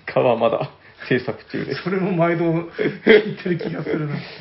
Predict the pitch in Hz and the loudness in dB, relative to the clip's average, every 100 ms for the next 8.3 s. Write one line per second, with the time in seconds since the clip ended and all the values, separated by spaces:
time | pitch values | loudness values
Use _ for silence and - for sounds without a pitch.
0 | 151 131 143 147 139 185 220 165 151 143 | 0 4 6 6 6 4 4 6 6 6
1 | 131 123 123 156 175 190 240 370 - 494 | 4 0 -6 -2 0 4 4 4 2 4
2 | 381 254 165 156 147 151 147 139 151 127 | 6 6 6 6 8 8 6 4 4 4
3 | 110 - - - 208 320 320 269 226 170 | 2 -2 -16 -8 2 4 4 4 4 4
4 | - - - - - - 175 170 180 180 | 2 -16 -20 -20 -14 -8 -4 -2 -2 0
5 | 175 165 214 233 233 220 208 160 131 120 | 0 2 2 6 6 8 8 6 2 0
6 | 113 - 160 151 147 117 156 135 - - | 0 -4 -8 -6 -6 -4 2 2 2 -2
7 | 139 - 180 208 208 - 262 269 247 202 | -14 -12 -2 -2 -2 -4 -2 0 6 8
8 | 220 151 | 8 6